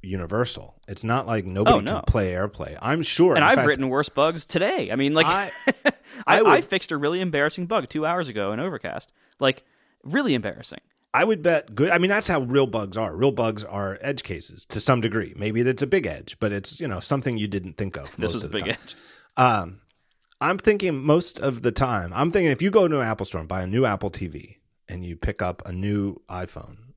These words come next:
Speaker 1: or iPad and you set them up and create a brand new iCloud account and go to use AirPlay, it'll just work.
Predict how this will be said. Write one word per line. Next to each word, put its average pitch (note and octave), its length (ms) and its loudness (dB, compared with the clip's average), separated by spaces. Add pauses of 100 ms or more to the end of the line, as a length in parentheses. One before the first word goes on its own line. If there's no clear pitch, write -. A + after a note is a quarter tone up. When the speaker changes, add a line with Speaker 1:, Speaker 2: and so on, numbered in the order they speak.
Speaker 1:
or E2 180 -10
iPad E2 560 -10 (480)
and F2 400 -8
you E2+ 60 -14
set A2 220 -4
them G#2 140 -4
up F#2 220 -8
and F#2 180 -10
create G#2 480 -2
a - 60 -14
brand G#2+ 360 -4
new F#2+ 440 -6 (160)
iCloud F#2 460 -4
account D2 480 -14 (800)
and F2 600 -8
go G2+ 140 -2
to G2 80 -4
use F#2+ 200 -6
AirPlay, F2+ 560 -8
it'll G2+ 180 -4
just E2 240 -12
work. - 300 -18